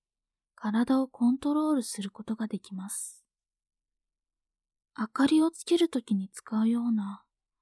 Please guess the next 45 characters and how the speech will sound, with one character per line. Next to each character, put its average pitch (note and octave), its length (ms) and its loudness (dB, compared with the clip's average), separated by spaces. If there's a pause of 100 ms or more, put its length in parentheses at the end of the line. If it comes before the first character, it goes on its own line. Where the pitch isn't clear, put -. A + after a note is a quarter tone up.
(320)
ス - 300 2
イ F4 60 10
ッ - 20 -6 (100)
チ A3+ 200 0
を G3+ 100 -4
想 G#3+ 280 -8
像 A3+ 200 0
し - 120 -6
て A#3 120 0
み A#3+ 100 2
て B3 120 -2
く G#3+ 100 -12
だ G3 140 -8
さ G#3+ 240 -8
い。 - 80 -16 (2500)
パ B3+ 140 -2
チ - 200 -6 (140)
パ C4 140 -4
チ - 340 -8
と G#3+ 140 -4
切 - 180 -10
り G#3+ 180 -6
替 B3 180 -2
え - 20 -4
て、 - 180 -12 (1160)
つ - 100 -8
け D4 180 2
た C4 160 2
り G#3 240 -2
消 G#3 80 -14
し - 140 -8
た C4 140 -2
り C#4 100 2
す - 180 -6
る、 G3 140 -8 (960)
白 B3 400 4
く - 160 -20
て G3 140 -12 (560)
小 C#4+ 300 0
さ C4 160 2
な F#3+ 160 -2
ス - 220 -8
イ G#3+ 60 -6
ッ - 20 -14 (200)
チ。 G3+ 180 -10